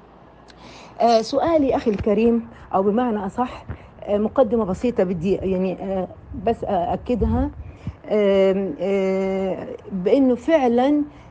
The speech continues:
الحالة النفسية لمريض السرطان هي المنقذ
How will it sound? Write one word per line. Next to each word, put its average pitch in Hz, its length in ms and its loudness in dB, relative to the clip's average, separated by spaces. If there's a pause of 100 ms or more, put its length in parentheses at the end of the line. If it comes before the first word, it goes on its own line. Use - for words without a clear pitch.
(120)
الحالة 247 460 0
النفسية 214 800 0 (380)
لمريض 214 600 2
السرطان 233 800 -2 (680)
هي 277 240 4
المنقذ 240 680 4